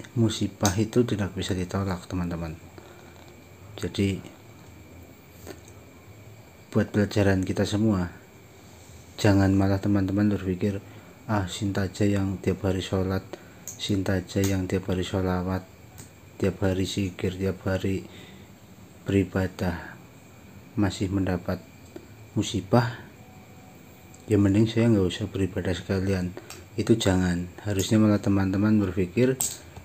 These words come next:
yang rajin beribadah aja masih dikasih cobaan seperti ini, seberat ini, apalagi yang nggak beribadah. Nah, bisa jadi lebih parah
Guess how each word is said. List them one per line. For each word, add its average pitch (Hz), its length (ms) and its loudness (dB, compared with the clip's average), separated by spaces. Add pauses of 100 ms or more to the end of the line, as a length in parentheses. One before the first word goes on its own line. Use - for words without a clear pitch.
(140)
yang 113 480 6 (160)
rajin 117 400 2
beribadah 101 640 0
aja 98 400 0
masih 101 240 0
dikasih 98 400 -2
cobaan 98 640 -2 (640)
seperti 98 720 -2
ini, 101 160 2
seberat 92 560 0
ini, 104 240 0 (960)
apalagi 92 640 4
yang 101 160 8
nggak 90 80 -2
beribadah. 92 600 -2 (1200)
Nah, 82 160 -2 (240)
bisa 95 240 0
jadi 98 400 0
lebih 90 160 -2
parah 101 400 0